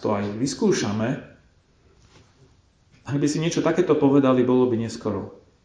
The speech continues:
A čakal by ich nárek a pláč, pretože v tú noc, v tú hodinu prichádzala smrť, prechádzala smrť egyptskou krajinou. A hovoriť si, že je to zaujímavá myšlienka, to, čo nám, čo tu čítame v Evanjeliu o Ježišovi Kristovi, a možno, že raz to vyskúšame,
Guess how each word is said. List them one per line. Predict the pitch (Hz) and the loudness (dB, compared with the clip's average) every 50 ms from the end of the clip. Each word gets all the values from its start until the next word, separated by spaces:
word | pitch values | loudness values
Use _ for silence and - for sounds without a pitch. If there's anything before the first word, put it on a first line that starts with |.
| _ _ - | _ _ -18
A | - - | -12 -8
čakal | - - - 131 131 127 | -6 -4 -2 0 0 0
by | 127 117 | 0 -2
ich | 107 | -2
nárek | 120 127 135 143 147 135 127 | -2 -2 -2 -2 -2 -2 -2
a | 123 | -2
pláč, | - - 143 139 139 - - | 0 0 0 0 0 -2 -4
pretože | 135 - 139 135 127 131 127 127 - - - - - - | -4 0 0 0 2 2 2 0 0 -4 -12 -16 -20 -20
v | - - | -4 4
tú | 170 170 170 165 160 | 8 10 10 10 8
noc, | 170 190 175 - - - - - - - _ _ _ _ | 6 4 4 2 0 -6 -12 -16 -18 -20 _ _ _ _
v | _ - | _ -4
tú | - 127 113 | -2 -2 2
hodinu | 123 139 135 156 147 147 | 2 0 2 2 0 0
prichádzala | 139 143 139 127 - 139 131 123 135 131 135 | 0 -2 -2 -4 -4 -4 -2 -2 0 0 -2
smrť, | 123 - - 143 139 127 - - - - _ _ _ _ - | -2 -4 -2 -4 -4 -4 -4 -10 -18 -20 _ _ _ _ -8
prechádzala | 131 127 - 139 123 127 127 123 | -8 -6 -4 -4 -2 0 0 -2
smrť | - - 143 143 131 131 | -2 -2 -2 -2 -2 0
egyptskou | 131 131 127 - - 147 135 | 0 0 0 0 -2 -4 -2
krajinou. | - 147 135 143 143 127 110 101 101 - - _ _ _ _ _ _ _ _ _ _ _ _ _ _ _ _ _ _ _ _ _ _ _ _ _ _ _ - 135 | -2 -2 -2 -2 -2 -2 -4 -6 -8 -12 -20 _ _ _ _ _ _ _ _ _ _ _ _ _ _ _ _ _ _ _ _ _ _ _ _ _ _ _ -4 -2
A | 131 | 2
hovoriť | 143 180 190 196 208 196 196 - | 4 4 6 6 6 6 6 4
si, | - 180 | 2 0
že | 151 165 160 | 2 4 4
je | 160 160 165 | 4 4 2
to | 139 | 2
zaujímavá | 139 160 185 196 208 196 185 175 160 | 4 4 6 6 6 6 6 4 4
myšlienka, | 170 165 - 254 233 220 - 170 147 | 2 2 2 2 2 2 2 2 2
to, | - 147 | 2 0
čo | 143 - 151 | 0 0 0
nám, | 151 147 147 143 143 - - - - - - | 2 2 2 2 0 -4 -10 -20 -20 -18 -14
čo | - 143 - - 143 | -12 -6 -2 -2 0
tu | - 143 | 0 0
čítame | - - 143 151 165 160 147 123 | 0 0 2 2 2 4 4 6
v | 131 | 6
Evanjeliu | 139 - 165 165 156 151 143 139 139 131 | 6 6 4 4 6 8 8 8 10 8
o | |
Ježišovi | 131 131 147 160 - 170 143 135 | 6 6 4 2 2 2 2 2
Kristovi, | 127 120 160 180 - - - 202 165 147 131 - - - - - | 2 4 2 2 2 4 4 4 6 6 6 4 2 -8 -10 -4
a | - 156 | -2 0
možno, | 143 151 165 170 | 2 4 4 4
že | 165 151 156 151 | 4 4 6 4
raz | 165 170 - - | 4 4 2 4
to | 165 135 | 4 4
vyskúšame, | 131 - - - - 269 226 - - 175 143 143 143 156 185 190 - | 6 4 4 6 6 6 6 6 4 2 2 4 2 2 0 -2 -4